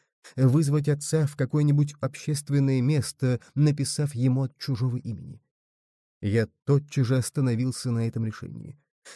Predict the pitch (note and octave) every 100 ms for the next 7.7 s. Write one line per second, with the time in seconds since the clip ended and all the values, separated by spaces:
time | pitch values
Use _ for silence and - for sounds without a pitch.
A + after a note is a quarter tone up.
0 | - A#2 B2+ - A2+ C3 A2 G2+ - B2
1 | B2 A#2+ - B2 A#2 - B2 G#2+ G2 A#2
2 | C3+ C#3 - - - B2 G#2 A#2 C#3+ C#3+
3 | - C3+ C#3 D3 - C3+ B2 C3 A#2+ -
4 | A#2 - C3+ G#2 - _ _ _ A2+ -
5 | D3+ D3 C#3+ - C3 D#3 C#3+ C#3+ B2 D3
6 | C3 - - E3 C#3 - A2 A2+ D3 D#3
7 | C#3+ A2 C#3 B2 C3+ D#3 C3